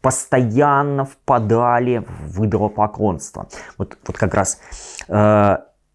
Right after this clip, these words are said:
шли, э, вслед мерзости народов земли. Вот эта проблема была у них.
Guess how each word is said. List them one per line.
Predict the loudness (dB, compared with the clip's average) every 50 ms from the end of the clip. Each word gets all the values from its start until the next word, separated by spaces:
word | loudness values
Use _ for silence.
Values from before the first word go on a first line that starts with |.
| _ _ _ -20 -20 -20 -20 -20 _ _ _ _ _ _ _ _ _ _ _ -20 -20 -20 _ _ _ _
шли, | -4 -2 0 4 6 6 6 6 6 4 4 2 0 -2 -4 -2
э, | 0 2 2 2 2 2 0 -2 -6 _ _ _ _ _ _ _ _ -20 -20 -12
вслед | -8 -6 -2 2 4 4 4 4 2 -2 0
мерзости | 2 4 6 6 6 4 2 2 0 -2 -2 -4 -4 -6 -4
народов | -4 0 0 0 0 0 -2 -2 -4 -4
земли. | -4 -2 0 0 2 2 0 -2 -4 -8 _ _ _ _ _ _ _ _ _ _ _ _ _ _ _ _ _ _ _ _ _ _ _ _ _ _ _ _ -20 -20 -20 _
Вот | -2 0 2 2
эта | 2 0 0
проблема | 0 0 2 4 4 4 2 2 0
была | -4 -4 -8 -8 -8
у | -10
них. | -14 -16 -18 _